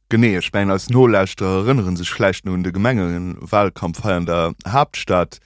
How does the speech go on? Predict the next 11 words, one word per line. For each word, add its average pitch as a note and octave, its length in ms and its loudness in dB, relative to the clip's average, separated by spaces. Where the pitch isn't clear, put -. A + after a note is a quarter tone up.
der G2 160 2
ziemlich B2 340 2
geprägt - 440 -2
war F#2+ 120 2
von G#2 180 -2
Law A2 200 4
and F#2 180 -6
Order, A#2 400 2
auch F#2+ 100 -2
von F#2 400 -4
Sicherheit. G#2 800 0